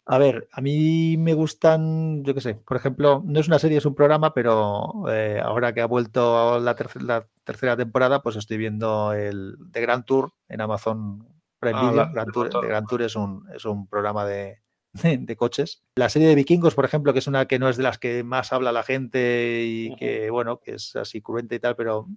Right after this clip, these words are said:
Speaker 1: a mí me enganchó, me enganchó en su momento. Y hay una que voy a recomendar por si alguien tiene niños. Y de la que, mira, de esa también creo que lo tengo por ahí apuntado, de las cosas para hablar en el podcast, algún día lo haré. Hay una serie en Amazon Prime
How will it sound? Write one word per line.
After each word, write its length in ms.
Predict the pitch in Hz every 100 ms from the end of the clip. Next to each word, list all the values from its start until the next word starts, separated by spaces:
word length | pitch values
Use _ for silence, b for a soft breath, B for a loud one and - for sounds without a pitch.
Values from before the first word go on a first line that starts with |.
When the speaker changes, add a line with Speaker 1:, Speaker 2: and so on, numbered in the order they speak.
| -
Speaker 1:
a 140 | - 120
mí 140 | 120
me 100 | 123
enganchó, 920 | 117 117 110 120 113 107 104 107 - - 123
me 100 | 123
enganchó 360 | 120 113 107 117
en 80 |
su 120 | 113 117
momento. 560 | 117 143 131 151 202 _ _ _
Y 200 | 170 156
hay 200 | 180 202
una 200 | 214 208
que 60 | 190
voy 80 |
a 60 | 180
recomendar 600 | 170 170 160 165 202 202 -
por 160 | 147
si 140 | - 156
alguien 200 | 165 147
tiene 220 | 147 127
niños. 440 | 95 95 101 - _ _ _
Y 80 | 135
de 80 | 131
la 140 | 131
que, 100 | 143
mira, 180 | 156 113
de 80 | 170
esa 220 | 190 208
también 640 | 131 131 127 123 113 113 - -
creo 160 | 151
que 40 | 160
lo 80 | 127
tengo 200 | 120 117
por 80 |
ahí 80 | 113
apuntado, 520 | 110 110 104 107 104
de 120 | 110 113
las 100 | 110
cosas 220 | 107 -
para 100 | 117
hablar 220 | 110 104
en 40 |
el 120 | 104 104
podcast, 500 | 117 - 117 - 147
algún 460 | 123 - 117 117
día 100 | 117
lo 80 | 110
haré. 220 | 110 - _
Hay 220 | 135 156 190
una 140 | 170
serie 220 | 175 170
en 60 | 143
Amazon 480 | 151 147 143 139 139
Prime 360 | 123 143 202